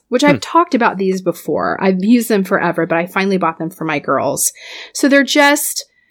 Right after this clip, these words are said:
Speaker 1: you know, a little empty palette that you can stick pots in and then they'll magnetize to the back.
Speaker 2: Oh, cool.
Speaker 1: And they're really portable. They've got a little mirror on them. So I bought both,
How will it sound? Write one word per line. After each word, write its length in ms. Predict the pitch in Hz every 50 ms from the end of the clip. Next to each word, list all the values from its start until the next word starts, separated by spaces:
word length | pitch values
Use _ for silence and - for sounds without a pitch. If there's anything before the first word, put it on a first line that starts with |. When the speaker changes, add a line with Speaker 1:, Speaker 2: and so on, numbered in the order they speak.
| _ _ _ _ _
Speaker 1:
you 160 | - 269 302 254
know, 260 | 202 185 180 180 180 -
a 80 | 220 226
little 640 | 220 220 277 302 320 320 320 320 311 285 - - _ _ _ _ _ _ _ _ _ _ _ 220
empty 340 | 233 254 277 269 - 302
palette 800 | 302 - - - 247 254 262 180 123 127 185 - - - - - _ _ _ _ _ _ _ _ _ -
that 340 | 190 220 226 208 - - - _ -
you 180 | 214 226 233
can 180 | 226 - 240 214
stick 360 | 208 - - - 240 226 - - - _ _ -
pots 460 | - - 240 226 247 254 - - -
in 420 | 180 170 160 156 151 160 170 170 -
and 120 | 196 208
then 140 | 208 202 196
they'll 140 | 190 180 175
magnetize 720 | 180 190 190 185 185 180 165 190 - - 139 - 151 -
to 100 | - -
the 100 | 160 160 170
back. 400 | 175 175 - - - - - _ _ _ _ _ _ _ _ - -
Speaker 2:
Oh, 120 | 180 185
cool. 340 | - - - 202 - 98 - -
Speaker 1:
And 120 | - 233 226
they're 140 | 214 208 202
really 220 | 214 202 190 185
portable. 600 | 185 - - 302 302 294 269 285 285 269 262 262
They've 160 | 226 226 214
got 160 | 208 208 202
a 60 | 202 190
little 220 | 185 175 170 170
mirror 360 | 175 196 226 233 226 226 220
on 220 | - 196 196 196 190
them. 460 | 180 170 170 165 165 170 170 185 - _ - - - - - - -
So 160 | - - 254
I 120 | 196 240 269
bought 320 | 269 285 302 339 359 -
both, 260 | - 220 254 269 269